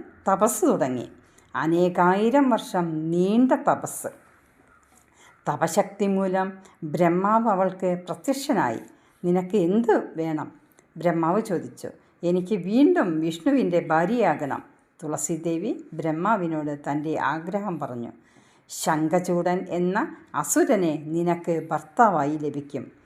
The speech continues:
രാധയുടെ ശാപം മൂലം അസുരനായി ഭവിച്ച ഗോപാലനാണ് അയാൾ. ശ്രീകൃഷ്ണൻ്റെ ദേഹത്ത്, ദേഹത്ത് നിന്നും ഉത്ഭവിച്ച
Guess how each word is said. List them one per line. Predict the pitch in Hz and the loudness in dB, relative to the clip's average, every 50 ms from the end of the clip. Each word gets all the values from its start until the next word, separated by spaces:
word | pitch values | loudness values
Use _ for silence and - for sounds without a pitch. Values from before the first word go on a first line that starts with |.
| _ _ _ _ _ - | _ _ _ _ _ -12
രാധയുടെ | 170 156 156 175 156 147 156 156 156 185 180 185 180 180 190 180 | -8 -2 2 2 4 4 2 2 2 2 2 2 0 0 -2 -4
ശാപം | 185 - - 170 156 165 165 202 202 202 196 | -4 -2 -4 -2 -2 0 2 2 0 2 0
മൂലം | 196 196 190 202 220 262 277 - - - - _ _ _ _ - 156 | -2 -2 -2 0 -2 -2 -4 -6 -12 -20 -20 _ _ _ _ -6 -4
അസുരനായി | 151 - - - 233 262 285 254 240 208 185 175 | -4 -4 -2 -2 0 0 2 2 2 2 2 0
ഭവിച്ച | 165 165 156 151 160 156 - - 185 175 165 156 156 | -2 -2 -4 -4 -4 -6 -4 -4 -2 -2 -2 -4 -4
ഗോപാലനാണ് | - 170 165 160 160 160 156 180 180 196 208 220 214 202 160 139 156 180 | -2 0 4 4 4 4 6 4 4 4 2 0 -2 0 0 0 2 2
അയാൾ. | 175 147 123 120 117 - - - _ _ _ _ - _ _ _ _ _ - | 0 0 0 -4 -4 -6 -8 -18 _ _ _ _ -20 _ _ _ _ _ -14
ശ്രീകൃഷ്ണൻ്റെ | - - - 175 170 175 175 175 247 226 - - - 190 180 170 170 165 156 160 | -12 -8 -4 -2 -2 -2 -2 -2 -4 -4 -4 -4 -2 0 0 0 2 0 -2 0
ദേഹത്ത്, | 160 160 156 151 175 175 180 - - 202 - - - - | 0 0 0 0 0 -4 -4 -4 -6 -8 -8 -6 -10 -4
ദേഹത്ത് | 170 180 180 185 180 240 247 247 - 254 | 0 2 2 4 4 2 0 0 0 0
നിന്നും | 220 180 170 165 165 156 156 - - - - - 180 | 0 0 0 -2 -2 -4 -4 -6 -12 -20 -18 -8 -6
ഉത്ഭവിച്ച | 170 170 165 160 175 175 165 170 170 170 | -6 -6 -4 -2 -2 0 0 -2 -4 -2